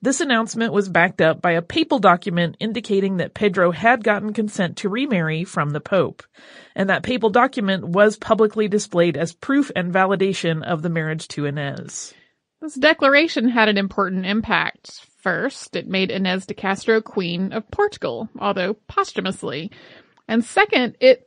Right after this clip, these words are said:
Speaker 2: also legitimized their three surviving children and opened up futures for them that otherwise would have just been unthinkable.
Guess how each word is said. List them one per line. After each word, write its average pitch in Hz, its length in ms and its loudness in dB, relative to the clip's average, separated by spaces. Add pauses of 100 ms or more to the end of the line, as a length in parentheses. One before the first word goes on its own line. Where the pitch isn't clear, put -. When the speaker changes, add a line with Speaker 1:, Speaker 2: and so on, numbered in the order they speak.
(120)
Speaker 2:
also 349 540 4
legitimized 262 1000 4
their 240 180 4
three 302 380 -2
surviving 220 560 2
children 117 640 -2
and 185 220 -4
opened 226 320 4
up - 180 4
futures 392 400 6
for 233 140 4
them 185 280 2
that - 260 -2
otherwise 254 600 6
would 220 140 4
have 214 80 2
just 220 260 -8
been 208 220 4
unthinkable. 214 880 0